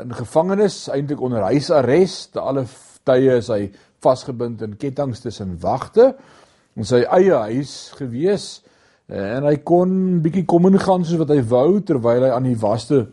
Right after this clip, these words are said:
aan die, aan die wagte vasgeketting was, vierentwintig uur 'n dag, sewe dae 'n week. En terwyl hy in Rome is, lei hy daar 'n jong man met die naam van Onesimus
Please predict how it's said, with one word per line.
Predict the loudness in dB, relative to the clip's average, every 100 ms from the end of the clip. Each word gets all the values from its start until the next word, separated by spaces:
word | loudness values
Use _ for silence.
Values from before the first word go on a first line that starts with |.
| -6
aan | -4
die, | -2
aan | 0
die | 0
wagte | 2 0 2 2 2 -4 _ _
vasgeketting | 0 0 0 -12 -6 -6 -4 -2 0
was, | 2 0 -2 -16 _ _ _ _
vierentwintig | _ 2 2 2 0 -2 -2
uur | -6 -4 -4 -6 _ _
'n | -4
dag, | 0 -2 -4
sewe | -14 0 2 4
dae | 2 0 -2 -4 _ _ _
'n | -8
week. | -2 4 4 2
En | -4
terwyl | -4 -2
hy | 0
in | 2 4
Rome | 6 6 4 2
is, | 2 2 -6 _ _ _ _ _ -4
lei | -2 0
hy | 0 2
daar | 2 2 0
'n | -2
jong | 2 2 2 2 2
man | 2 2 -2 -6 _ _ _
met | -6 -2
die | 0
naam | 2 0 2
van | 0 0 -4 _ _ -6
Onesimus | -2 0 2 2 2 0 2 0 -4 -16